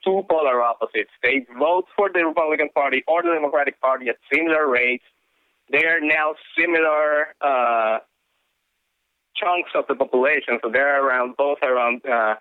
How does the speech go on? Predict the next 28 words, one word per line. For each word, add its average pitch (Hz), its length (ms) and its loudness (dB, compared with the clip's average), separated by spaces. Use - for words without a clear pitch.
in 131 140 0
the 123 180 -4
low 151 220 0
twenty 147 240 0
percent, 123 520 -2
uh, 110 320 2
depending 123 380 -2
on, 113 120 0
you 120 120 0
know, 107 180 2
the 107 220 0
survey 113 460 0
and, 107 420 -2
and 110 140 -4
how 117 140 0
much 117 180 -2
fluctuates. 120 520 -2
But 123 140 0
it's - 120 -20
basically 156 400 0
around 131 280 0
the - 180 -6
same, 135 180 0
uh, 135 180 2
proportion 156 480 0
of 127 80 -4
the 127 80 -4
population, 131 840 0